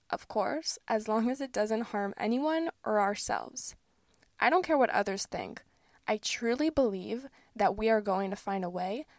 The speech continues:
to just keep swimming. To keep swimming is to never give up.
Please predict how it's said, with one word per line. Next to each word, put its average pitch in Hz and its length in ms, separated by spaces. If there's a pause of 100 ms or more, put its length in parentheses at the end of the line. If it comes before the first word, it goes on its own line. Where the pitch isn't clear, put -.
to 233 100
just 254 280
keep - 180
swimming. - 420 (800)
To 254 80
keep - 260
swimming 233 580
is 233 140
to 220 120
never 214 260
give 196 180
up. - 260